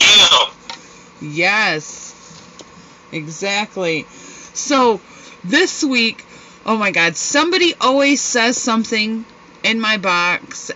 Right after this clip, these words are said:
Speaker 2: and I, and it's, and it, and it's the, "What the fuck did you just say?" Okay? And quite a few times this week, I have looked at them and been like,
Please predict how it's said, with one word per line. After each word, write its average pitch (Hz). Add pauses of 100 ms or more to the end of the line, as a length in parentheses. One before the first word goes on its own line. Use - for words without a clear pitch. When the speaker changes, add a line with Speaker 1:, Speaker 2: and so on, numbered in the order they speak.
Speaker 2:
and 175
I, 160 (280)
and 190
it's, 170 (480)
and 208
it, 185 (100)
and 226
it's 208
the, 196 (300)
"What 175
the 220
fuck -
did 175
you 170
just 147
say?" 90 (880)
Okay? 175 (1400)
And 277
quite 440
a 415
few 302
times 240
this 214
week, 190 (320)
I 220
have 220
looked 208
at 220
them 196
and 175
been 160
like, -